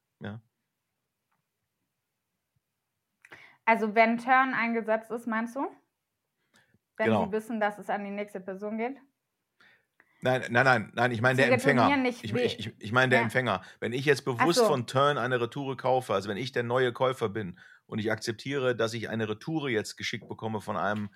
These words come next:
Speaker 1: retournierenden Endverbraucher, dann bin ich ja offensichtlich viel tiefer in dem, in dem Bewusstsein, Umwelt, Zusammenhänge. Ist diese Zielgruppe, die das akzeptiert im Kauf, ist die Retouren, haben die eine grö-, bis-, bessere Retourenquote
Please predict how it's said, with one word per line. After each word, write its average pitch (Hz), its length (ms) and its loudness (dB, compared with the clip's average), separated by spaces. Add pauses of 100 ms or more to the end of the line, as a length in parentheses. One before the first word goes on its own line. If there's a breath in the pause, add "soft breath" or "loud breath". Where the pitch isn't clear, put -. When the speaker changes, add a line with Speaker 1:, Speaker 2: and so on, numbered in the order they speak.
(240 soft breath)
Speaker 1:
retournierenden 120 680 -2
Endverbraucher, 87 720 -4 (240 soft breath)
dann 95 100 -6
bin 120 120 2
ich 123 100 -2
ja 123 80 4
offensichtlich 120 880 -4 (280 soft breath)
viel 120 160 -6
tiefer 123 460 0
in 110 140 -2
dem, 104 200 0
in 107 120 -4
dem 107 120 0
Bewusstsein, 110 840 0
Umwelt, 120 580 4
Zusammenhänge. 113 720 0 (380 soft breath)
Ist 117 260 -4
diese 175 340 -4
Zielgruppe, 131 600 -4
die 110 200 -8
das 143 280 4
akzeptiert 131 840 -2 (120)
im 131 240 -2
Kauf, 127 680 2 (920)
ist - 260 -4
die 170 240 0
Retouren, 127 840 -2
haben 113 200 -4
die 131 60 -2
eine 120 120 -2
grö-, 113 180 -4
bis-, 107 460 -8
bessere 127 420 0
Retourenquote 110 800 -6